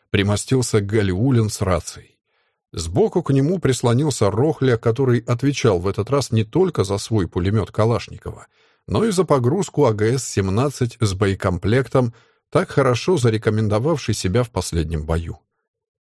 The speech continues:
Остальные разведчики сидели буквально друг у друга на голове. Поскольку в отсек для десанта набилось ровно вдвое больше людей и вооружения, чем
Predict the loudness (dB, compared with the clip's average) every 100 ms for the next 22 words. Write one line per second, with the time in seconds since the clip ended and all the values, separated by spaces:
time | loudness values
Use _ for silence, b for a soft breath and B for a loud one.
0 | _ -4 0 2 2 2 2 2 2 0
1 | -4 -6 -4 0 2 2 0 -2 0 0
2 | 0 -4 -4 -4 -4 -2 -2 -2 -2 -2
3 | -2 -6 -12 -20 _ _ _ _ -14 -2
4 | 0 2 0 2 2 0 0 0 0 0
5 | 0 0 -2 -2 -2 0 -2 0 2 0
6 | 0 -2 -2 0 -4 -6 -2 0 0 0
7 | -2 -2 -2 -2 -2 -2 -4 -2 0 0
8 | 0 0 2 2 0 -2 -2 -2